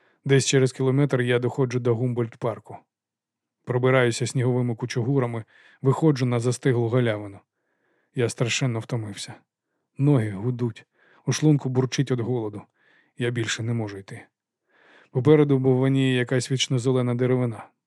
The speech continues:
Її гілки присипані снігом. Найнижчі гілки метра за півтора над землею. Вони утворюють щось подібне на укриття від шторму. Під самим стволом тільки трохи припорошено снігом. Я відгрібаю його і сідаю на землю під деревом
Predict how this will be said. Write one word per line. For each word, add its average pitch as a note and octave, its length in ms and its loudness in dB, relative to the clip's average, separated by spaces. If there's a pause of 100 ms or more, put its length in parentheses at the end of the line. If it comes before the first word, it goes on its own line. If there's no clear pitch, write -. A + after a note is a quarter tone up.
(300)
Її A#2 200 -6
гілки A#2+ 360 -2
присипані A#2 540 -4
снігом. G#2 440 -8 (500)
Найнижчі C#3 540 2
гілки C#3 360 2
метра C3 320 2
за B2 140 2
півтора C3+ 440 0
над A2 160 -8
землею. G#2+ 400 -8 (340)
Вони C3 180 2
утворюють A#2+ 500 2
щось - 200 -4
подібне A#2+ 420 -6
на A#2 120 -4
укриття A#2 400 -4
від A2+ 120 -6
шторму. G2+ 400 -8 (840)
Під C3 140 -4
самим C#3+ 300 4
стволом C#3 460 0
тільки B2+ 260 -4
трохи C3+ 280 -2
припорошено B2+ 640 -2
снігом. A#2+ 440 -2 (640)
Я B2+ 140 4
відгрібаю C3+ 580 4
його B2+ 240 4
і A#2+ 80 0
сідаю C3 360 0
на A#2 120 -2
землю A#2+ 320 0
під A2+ 200 -8
деревом A#2+ 420 0